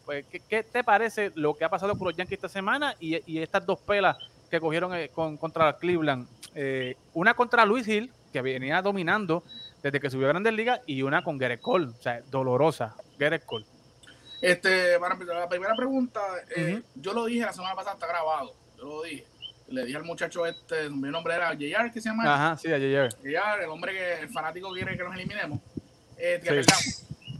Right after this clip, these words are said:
Speaker 2: Yo le dije
Speaker 1: Sí,
Speaker 2: la,
Speaker 1: sí.
Speaker 2: a, a J R aquí en el, en el fogueo que, lo, que el, el mejor año de Gleyber Torres fue cuando jugaba segunda base y que lo único que tenía que hacer era moverlo para allá y para ver cómo, cómo resultaba su, su, su desempeño.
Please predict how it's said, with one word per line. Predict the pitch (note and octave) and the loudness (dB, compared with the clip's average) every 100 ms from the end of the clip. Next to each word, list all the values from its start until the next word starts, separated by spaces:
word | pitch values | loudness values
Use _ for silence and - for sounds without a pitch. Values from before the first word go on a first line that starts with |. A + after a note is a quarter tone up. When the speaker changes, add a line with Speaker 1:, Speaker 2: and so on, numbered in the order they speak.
| - | -10
Speaker 2:
Yo | - A3+ | -2 0
le | C4+ | 2
dije | C#4 C#4 | 0 0
Speaker 1:
Sí, | C4 | 2
Speaker 2:
la, | A3+ | 2
Speaker 1:
sí. | |
Speaker 2:
a, | A3 | 0
a | F#3+ F#3+ F#3 | -4 -4 -6
J | F#3 | -6
R | F#3+ G#3+ | -2 -2
aquí | A3+ B3+ | -2 -4
en | |
el, | A#3+ - F3+ E3+ | -6 -10 -12 -10
en | E3+ E3+ E3+ | -10 -10 -12
el | |
fogueo | E3 F3+ A3+ G#3+ F3+ - - - | -12 -10 -8 -8 -10 -12 -16 -12
que, | G3 G3 | -6 -6
lo, | F#3+ F3+ - | -6 -8 -8
que | G3 G3+ G3 | -8 -6 -8
el, | F#3+ F3+ - - - _ - | -12 -14 -14 -12 -12 _ -12
el | G3+ | -8
mejor | - A3+ | 0 0
año | B3+ C4 | 0 -2
de | C4 | -2
Gleyber | C4 C4 | -2 -2
Torres | C4 B3 | -2 -4
fue | G3+ | -4
cuando | G3+ G3+ | -10 -6
jugaba | G#3 G3+ | -6 -6
segunda | F3 F3 F3 | -8 -6 -4
base | C#3 B2 - _ _ _ _ - | -4 -8 -14 _ _ _ _ -16
y | C#3 | -12
que | D3 | -8
lo | C#3 | -8
único | E3+ | -6
que | G#3 | -4
tenía | A3 A3+ | -2 0
que | A3+ | 0
hacer | A3+ C4 | 0 0
era | C4 | 0
moverlo | A3+ D#3 E3+ F#3+ | 0 -2 0 2
para | G#3 | 2
allá | F#3 C3 - - - - - - | 0 -4 -8 -16 -20 -20 -20 -6
y | C3+ C#3 | -4 -4
para | - D3+ C#3+ | -2 0 4
ver | F3 B3 | 2 2
cómo, | G3 F#3+ G3 | -4 -8 -10
cómo | F3 G3 | -6 -6
resultaba | G#3 G#3 G3 G3 | -6 -4 -2 -2
su, | F#3 F3+ D#3+ | -2 -8 -8
su, | - E3+ D#3 C3+ A#2+ - _ | -8 -6 -4 -6 -8 -16 _
su | - E3+ | -10 0
desempeño. | E3 E3 E3 D3 E3+ E3 C3 | 2 2 -2 -4 -2 -2 -4